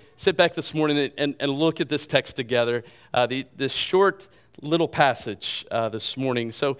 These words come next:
if we could just see the context this morning, look at verse thirty-eight through thirty-nine. It says, "Now as they were traveling along," we'll talk about who they,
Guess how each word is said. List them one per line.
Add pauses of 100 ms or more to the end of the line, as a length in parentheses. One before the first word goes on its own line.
(180)
if
we
could
just
see
the
context
this
morning,
look
at
verse
thirty-eight
through
thirty-nine. (840)
It
says,
"Now
as
they (340)
were
traveling
along,"
we'll
talk
about
who
they,